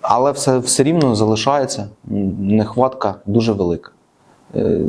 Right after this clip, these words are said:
за цей час, е, як я працюю, ми, е, прийняли на роботу,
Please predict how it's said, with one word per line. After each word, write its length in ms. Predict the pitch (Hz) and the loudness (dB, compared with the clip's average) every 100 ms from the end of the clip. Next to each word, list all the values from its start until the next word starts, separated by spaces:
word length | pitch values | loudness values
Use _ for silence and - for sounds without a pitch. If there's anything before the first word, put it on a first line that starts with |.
| 65 | 2
за 320 | 104 117 123 113 | 2 4 2 0
цей 200 | 135 120 | 0 0
час, 440 | - 117 110 - | 0 0 -2 0
е, 240 | 110 107 | 2 4
як 180 | 107 107 | 2 0
я 80 | 120 | -2
працюю, 560 | - 117 - 220 220 151 | -2 -4 0 2 4 2
ми, 400 | 123 113 107 104 104 107 _ _ _ - - - - - | 0 0 -2 -4 -10 -16 _ _ _ -20 -20 -20 -20 -2
е, 320 | 117 113 110 98 104 101 98 80 73 62 67 - | 0 2 0 -2 -2 -2 -2 -2 -2 -4 -4 0
прийняли 460 | 135 123 110 107 | 2 2 2 2
на 120 | 110 | 2
роботу, 760 | 110 117 113 107 107 98 98 | 2 2 2 2 2 2 2